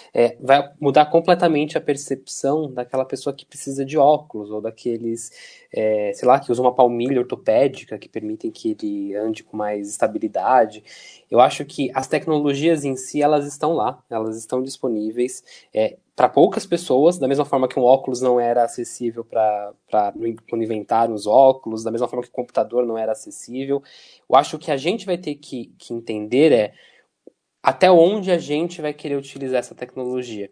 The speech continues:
em que momentos a gente vai querer utilizar a tecnologia. E, e não é por leis, eu não acho que é uma discussão da legalidade, da, da, da possibilidade, é uma dis-,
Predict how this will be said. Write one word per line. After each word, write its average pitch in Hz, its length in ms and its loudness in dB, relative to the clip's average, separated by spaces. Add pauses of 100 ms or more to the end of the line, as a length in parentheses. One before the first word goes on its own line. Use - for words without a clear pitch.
em 113 60 -20
que - 120 -20
momentos 139 480 -4
a 120 40 -18
gente 110 120 -20
vai - 80 -14
querer - 180 -14
utilizar 110 340 -12
a 101 40 -10
tecnologia. 104 760 -12 (580)
E, 101 920 -4 (680)
e 135 80 2
não 147 120 6
é 165 60 6
por 170 180 4
leis, 127 460 4
eu 120 60 -2
não 127 100 4
acho 139 240 2
que - 120 -4
é 127 40 8
uma 123 160 2
discussão 117 640 -4
da 110 280 4
legalidade, 113 920 2
da, 104 160 -8
da, 101 640 -8
da 101 140 -6
possibilidade, 107 880 -6
é 110 40 -14
uma 107 100 -10
dis-, - 240 -16